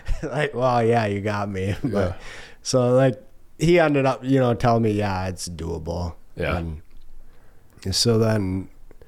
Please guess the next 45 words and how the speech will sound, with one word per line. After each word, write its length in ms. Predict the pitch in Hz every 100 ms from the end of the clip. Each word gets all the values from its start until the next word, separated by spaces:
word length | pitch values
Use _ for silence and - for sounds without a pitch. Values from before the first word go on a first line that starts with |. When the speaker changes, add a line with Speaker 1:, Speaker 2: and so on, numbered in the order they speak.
| - - - - - - - - - -
Speaker 1:
yeah, 240 | 110 113 98
from 240 | 110 104
there 320 | 117 127 120
it 160 | 113 98
was, 400 | 107 101 90 - - - - - - - - - - -
you 100 | 98
know, 220 | 90 92
just 340 | 90 92 - - _ _
make 300 | 82 90 -
it 80 | -
happen. 540 | 87 101 104 87 87 - - -
Speaker 2:
Yeah. 220 | 80 73 - - 104
And 340 | 107 101 110
was 180 | 104 117
it 100 | 117
doable? 440 | 127 127 135 160
I 20 | 104
mean, 200 | 101 92
of 140 | 95
course 260 | - 123 -
that 80 | 90
you 100 | 98
made 220 | 104 98
it 80 | 80
happen, 300 | 82 78 90
but, 100 | 80
like, 140 | 90 85
was 180 | 90
that 280 | 90 87 -
just 240 | 87 - -
seamless, 640 | - - 110 107 104 98
no 160 | 98 95
problem, 460 | 98 98 107 107
seven 300 | - 90 92
miles, 360 | 87 92 95 90
here 180 | 90 87
you 80 |
go? 120 | 85 92
Or 240 | 120 92 87
did 80 | 82
you, 240 | 82 80
was 220 | - 85 78
it 140 | -
pretty, 380 | 101 92 90 85
uh, 260 | 82 80